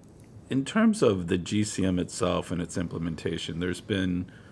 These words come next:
the first International Migration Review Forum. So there's been a few years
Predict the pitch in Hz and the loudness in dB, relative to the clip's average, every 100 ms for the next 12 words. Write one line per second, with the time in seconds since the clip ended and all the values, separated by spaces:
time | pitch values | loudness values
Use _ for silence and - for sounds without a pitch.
0 | - - - - - - 101 - 120 104 | -20 -20 -20 -20 -20 -4 -4 6 6 6
1 | - 117 101 90 92 92 - 92 87 87 | 4 0 2 4 2 0 -2 -2 0 -4
2 | - - 90 82 87 - 90 82 85 87 | -8 -6 -4 0 -2 -2 -2 -2 -2 -4
3 | - 90 82 80 78 - 95 95 - 180 | -4 -4 -2 -4 -2 0 0 0 0 2
4 | 160 127 - 107 101 98 92 95 90 87 | 2 0 -2 2 4 4 4 4 4 0
5 | 82 - | -2 -10